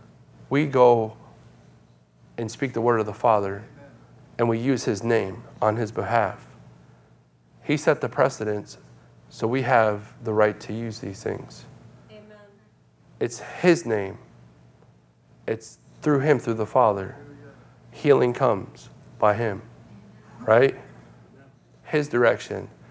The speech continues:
Speaker 1: He's the one that teaches us to be a good shepherd, a great steward, right? He's the one that sets the value on anything.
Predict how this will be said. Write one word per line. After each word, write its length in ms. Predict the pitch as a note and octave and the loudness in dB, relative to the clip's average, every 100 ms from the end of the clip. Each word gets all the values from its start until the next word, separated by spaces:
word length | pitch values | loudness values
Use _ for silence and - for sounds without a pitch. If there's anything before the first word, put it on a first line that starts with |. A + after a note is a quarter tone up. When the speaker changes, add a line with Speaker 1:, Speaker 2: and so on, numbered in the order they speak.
| - - | -20 -2
Speaker 1:
He's 240 | D3+ D3 | 0 2
the 80 | C3 | 4
one 200 | B2+ B2 | 4 2
that 180 | A2 - | -2 -4
teaches 360 | A#2+ - G#2 | -10 -8 -6
us 140 | G#2+ - | -6 -6
to 120 | A#2 | -8
be 200 | A2+ G#2 | -6 -6
a 40 | |
good 240 | G2+ A2 A2 | -4 -6 -4
shepherd, 460 | G#2+ G2 G2+ G2 - - - | -4 -4 -6 -8 -10 -20 -4
a 120 | A#2 | -4
great 340 | G#2+ A2+ A2 - | 2 4 4 -2
steward, 520 | - A2 G2 F2 - - - | -4 -2 0 -2 -10 -20 0
right? 260 | A2+ B2 - - - - - | 0 0 -6 -20 -20 -20 -6
He's 260 | D#3 E3 D3 | -2 0 2
the 80 | |
one 300 | A#2+ B2 A#2+ | 2 2 2
that 320 | G#2+ G#2+ G#2+ - | 0 -4 -6 -6
sets 240 | A#2+ A2+ | -6 -6
the 140 | - | -8
value 440 | G#2 G#2+ G#2+ A2+ G#2+ | -2 0 0 0 -2
on 160 | G2+ | 0
anything. 440 | G#2 G#2 F#2+ F#2 | -2 -4 -6 -10